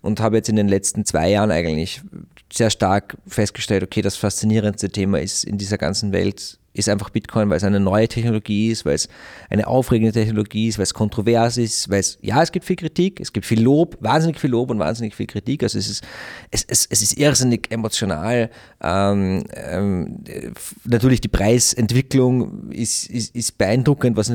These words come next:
was viele Leute anzieht. Also zu sehen, wie dieses Ding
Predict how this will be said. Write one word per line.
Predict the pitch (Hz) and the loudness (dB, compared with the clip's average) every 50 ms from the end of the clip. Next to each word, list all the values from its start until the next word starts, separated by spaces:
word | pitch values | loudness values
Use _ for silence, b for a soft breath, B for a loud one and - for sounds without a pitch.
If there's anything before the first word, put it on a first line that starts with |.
| 107 - | -2 -2
was | - 107 110 - | -2 -2 -2 -2
viele | - 123 113 | 0 0 0
Leute | 104 78 - 123 - - - | 2 2 2 2 0 0 -2
anzieht. | 98 127 143 139 - - - 135 135 117 | 0 0 0 0 0 2 2 2 4 2
Also | 110 107 117 107 B B B B B B B | 2 2 2 0 B B B B B B B
zu | - 139 | -4 -2
sehen, | 120 - - 147 165 190 190 156 | 0 4 4 6 6 6 6 4
wie | 156 | 4
dieses | 135 147 139 147 139 - - | 2 2 2 2 0 2 2
Ding | 147 160 180 190 196 | 4 4 6 4 2